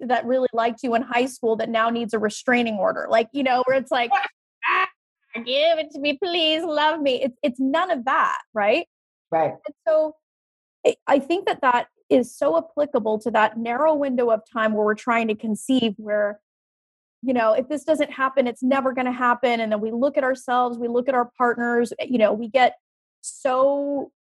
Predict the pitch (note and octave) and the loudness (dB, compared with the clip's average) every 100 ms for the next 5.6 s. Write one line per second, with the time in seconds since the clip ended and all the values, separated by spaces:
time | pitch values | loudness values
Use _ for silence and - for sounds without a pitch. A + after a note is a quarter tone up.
0 | _ _ C4 A#3+ A3 - A#3+ D4 C#4 A#3+ | _ _ 0 2 2 -2 0 0 -2 -6
1 | A#3+ G3+ G#3+ G#3+ A3+ A#3+ - C4+ C4 C4+ | -2 -2 -2 0 0 0 -2 -2 0 0
2 | C#4 D4+ C4 A#3+ A#3 B3 G3+ - _ _ | 0 0 0 -2 0 0 -2 -4 _ _
3 | _ _ B3 A#3+ A3 B3 B3+ _ A3+ G#3+ | _ _ -6 -2 0 0 -4 _ -4 -2
4 | A#3 A3+ G#3+ - A#3+ G#3+ F#3 A3+ B3+ G#3 | 0 0 -2 -2 0 -2 0 0 0 -2
5 | F3 - G#3 - G3+ - | -6 -4 -2 2 0 -2